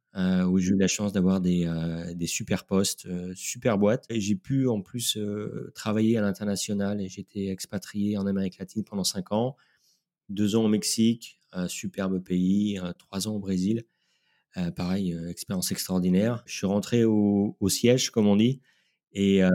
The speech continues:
et au bout d'un an et demi, euh, je me suis dit, « Tiens, j'ai vraiment envie de rentrer, euh, comprendre ce milieu extraordinaire de, de l'entrepreneuriat. »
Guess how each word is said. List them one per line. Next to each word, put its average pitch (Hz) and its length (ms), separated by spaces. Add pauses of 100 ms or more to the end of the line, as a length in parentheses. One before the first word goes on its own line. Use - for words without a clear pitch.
(120)
et 107 100
au 104 60
bout 110 120
d'un 113 180
an 117 80
et 110 80
demi, 117 300
euh, 104 160
je 92 60
me 101 80
suis 101 160
dit, « 104 100
Tiens, 101 220
j'ai 92 160
vraiment 107 420
envie 101 220
de 98 80
rentrer, 92 540
euh, 87 360
comprendre 113 500
ce - 140
milieu 98 280
extraordinaire 101 760
de, 92 220
de 90 80
l'entrepreneuriat. » 98 800